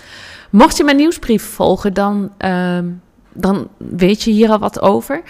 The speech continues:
Mocht je dat niet doen, dan is dit een hele leuke, eh, een leuke podcast waarin ik, eh, even kort,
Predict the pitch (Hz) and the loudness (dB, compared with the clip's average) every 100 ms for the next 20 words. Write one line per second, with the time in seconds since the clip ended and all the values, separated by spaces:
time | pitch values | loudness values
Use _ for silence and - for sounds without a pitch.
0 | - - _ 220 214 233 196 196 240 233 | -20 -20 _ -8 -4 -2 0 0 0 0
1 | 226 208 180 175 151 - 160 - 151 165 | -2 -4 -8 -8 -10 -10 -12 -10 -6 -6
2 | 160 165 151 156 165 202 170 170 151 - | -6 -8 -8 -8 -12 -12 -16 -16 -18 -12
3 | 185 175 190 - 185 190 196 190 - 185 | -8 -4 -6 -4 -4 -2 -4 -6 -2 -2
4 | 175 175 165 165 - - _ 170 156 - | 0 0 -2 -6 -10 -20 _ -8 -8 -6
5 | - 226 220 226 - 185 180 - | -2 0 0 -4 -6 -6 -4 -8